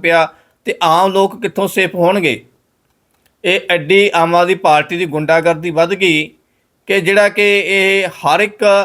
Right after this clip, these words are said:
ਆਮ ਬੰਦੇ ਨੂੰ ਤਾਂ ਕੀ ਲਈ ਬੈਠੇ ਆ। ਮੈਂ ਤੁਹਾਨੂੰ ਪਹਿਲਾਂ ਵੀ ਦੱਸਿਆ ਸੀ ਕਿ ਇਹਨਾਂ ਦੇ ਪੀ ਏ ਨਹੀਂ ਮਾਣ, ਐਮ ਐਲ ਏਆਂ ਦੇ ਪੀ ਏ ਨਹੀਂ ਮਾਣ।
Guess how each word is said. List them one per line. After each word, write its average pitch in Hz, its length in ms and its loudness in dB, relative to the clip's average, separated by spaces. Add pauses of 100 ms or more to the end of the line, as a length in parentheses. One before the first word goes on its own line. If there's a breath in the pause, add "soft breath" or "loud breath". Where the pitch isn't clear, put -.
(220)
ਆਮ 175 260 0
ਬੰਦੇ 185 260 -2
ਨੂੰ 190 100 -6
ਤਾਂ 196 100 -2
ਕੀ 185 220 -4
ਲਈ 190 160 0
ਬੈਠੇ 190 360 0
ਆ। 156 160 0 (1900)
ਮੈਂ 165 160 2
ਤੁਹਾਨੂੰ 190 300 0
ਪਹਿਲਾਂ 208 280 0
ਵੀ 214 80 -2
ਦੱਸਿਆ 208 320 2
ਸੀ 208 100 -6
ਕਿ 226 100 -4
ਇਹਨਾਂ 220 220 0
ਦੇ 233 60 2
ਪੀ 220 220 -4
ਏ 196 140 2
ਨਹੀਂ 220 120 -2
ਮਾਣ, 190 380 0 (840)
ਐਮ 160 220 -2
ਐਲ 170 180 2
ਏਆਂ 180 80 0
ਦੇ 196 140 0
ਪੀ 208 240 -4
ਏ 208 100 4
ਨਹੀਂ 208 120 0
ਮਾਣ। 180 300 2